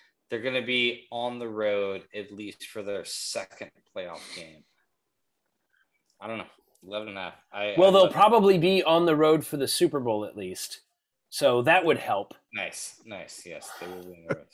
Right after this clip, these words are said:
Speaker 2: They w-, they won't be playing the, the, you know, the Bill O'Brien of offensive lines, which is what Kansas City trotted out there.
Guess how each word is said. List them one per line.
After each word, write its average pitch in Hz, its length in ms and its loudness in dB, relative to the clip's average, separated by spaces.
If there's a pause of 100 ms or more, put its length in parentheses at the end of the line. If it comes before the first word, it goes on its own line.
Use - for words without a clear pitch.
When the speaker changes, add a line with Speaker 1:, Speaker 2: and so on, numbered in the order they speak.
(100)
Speaker 2:
They 135 80 4
w-, 147 180 4
they 151 80 6
won't 160 220 6
be 160 100 0
playing 160 600 4 (1120)
the, 147 340 2 (240)
the, 139 280 0
you 156 100 2
know, 117 200 4 (520)
the 135 160 0
Bill 156 320 6
O'Brien 139 560 6
of 113 80 -2
offensive 123 480 0
lines, 110 640 -4
which 110 180 -10
is 104 160 -12
what 107 180 -6 (120)
Kansas 107 260 -10
City 110 200 -8
trotted 92 360 -8
out 90 160 -10
there. 95 320 -10